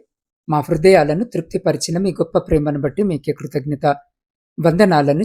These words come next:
చెల్లించుకొనుచున్నాం. దేవా, అసాధ్యములను సుసాధ్యములను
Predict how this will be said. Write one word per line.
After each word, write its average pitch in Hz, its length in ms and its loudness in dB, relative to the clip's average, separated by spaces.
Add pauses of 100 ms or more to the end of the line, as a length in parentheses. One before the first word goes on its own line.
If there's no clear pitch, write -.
చెల్లించుకొనుచున్నాం. 151 880 -2 (600)
దేవా, 156 320 2 (560)
అసాధ్యములను 175 840 2 (540)
సుసాధ్యములను 185 920 2